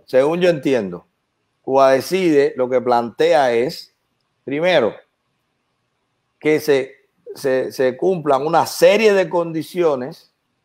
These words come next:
para que el pueblo, el pueblo está pidiendo que cuando se cumplan esa serie de condiciones, se vaya, se, se acepte la voluntad del pueblo en este plebiscito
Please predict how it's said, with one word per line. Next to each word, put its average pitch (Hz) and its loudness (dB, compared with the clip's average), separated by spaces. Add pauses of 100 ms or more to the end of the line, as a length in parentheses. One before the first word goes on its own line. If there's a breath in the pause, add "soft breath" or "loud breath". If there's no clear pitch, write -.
(1300)
para 147 4
que 143 0
el 139 -4
pueblo, 190 4
el 143 -14
pueblo 214 2
está 233 0
pidiendo 208 -2
que 156 -10
cuando 156 -4
se 156 -10
cumplan 208 -2
esa 185 0
serie 190 0
de 165 2
condiciones, 160 -4 (920)
se 156 0
vaya, 175 2
se, 156 -6
se 143 -2
acepte 156 -2
la 139 -2
voluntad 143 -2
del 170 2
pueblo 170 0
en 139 -8
este 160 -6
plebiscito 147 -6